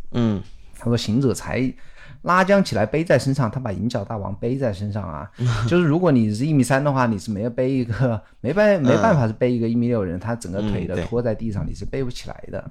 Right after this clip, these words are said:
Speaker 1: 嗯。
Speaker 2: 那这个就是，他是有一米六左右身高的一些证据。
Speaker 1: 嗯。
Speaker 2: 但是我心目中啊，我觉得他还是应该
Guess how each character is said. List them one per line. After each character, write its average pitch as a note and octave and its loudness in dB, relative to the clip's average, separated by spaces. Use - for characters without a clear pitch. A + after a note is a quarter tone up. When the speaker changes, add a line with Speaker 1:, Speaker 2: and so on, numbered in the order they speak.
Speaker 1:
嗯。 A#2 0
Speaker 2:
那 G2 2
这 G#2+ -8
个 G#2+ -4
就 G2+ -4
是， F#2+ -6
他 G#2+ -4
是 G#2 -4
有 D2+ -6
一 G2+ -6
米 F#2 -2
六 G2+ -6
左 D#2 -14
右 - -10
身 F#2+ -10
高 E2+ -8
的 E2 -10
一 D#2+ -12
些 E2+ -14
证 - -10
据。 - -16
Speaker 1:
嗯。 G2+ -8
Speaker 2:
但 G#3 -2
是 G#3 2
我 A2 4
心 F#3+ -2
目 G#3 2
中 C#3+ 0
啊， A2+ 2
我 G2 0
觉 G2+ -6
得 A#2+ 0
他 A#2 -4
还 G2 -4
是 C3 -10
应 A2+ -4
该 G#2 -2